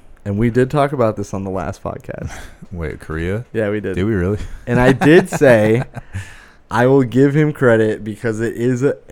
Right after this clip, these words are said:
Speaker 1: a very good thing that he's doing it. And we also talked about General Mattis and said a lot of it's in part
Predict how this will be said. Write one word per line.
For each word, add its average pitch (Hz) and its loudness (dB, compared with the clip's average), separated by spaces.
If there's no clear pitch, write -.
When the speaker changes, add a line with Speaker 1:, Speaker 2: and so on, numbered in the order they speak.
Speaker 1:
a 120 -4
very 123 2
good 117 -2
thing 107 -2
that 98 -6
he's 98 -8
doing 98 -6
it. 95 -6
And 107 -6
we 117 0
also 117 0
talked 117 -2
about 110 -2
General 104 -4
Mattis 98 -6
and 98 -10
said 101 -6
a 101 -6
lot 98 -6
of 98 -10
it's 98 -14
in 98 -12
part 98 -10